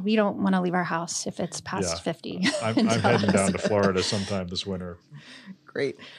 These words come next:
Speaker 3: So, Bob, before we dive in and start discussing specific practice management software programs, I thought it would be helpful to talk about general questions that solo practitioners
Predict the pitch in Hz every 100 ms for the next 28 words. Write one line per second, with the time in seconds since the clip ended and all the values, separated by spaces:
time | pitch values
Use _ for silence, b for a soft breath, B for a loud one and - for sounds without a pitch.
0 | B B - 605 - - 175 151 147 -
1 | 240 302 269 175 165 185 175 147 120 131
2 | 135 - 143 151 - 139 143 - 147 -
3 | 190 180 - - 143 - 160 135 143 -
4 | - - 117 127 - 120 127 123 127 -
5 | 151 160 165 196 180 - 151 - - 143
6 | 151 143 - 147 143 147 151 156 135 120
7 | - 175 160 160 165 - 127 - - 117
8 | - - - - 156 160 - 139 - 131
9 | - 135 143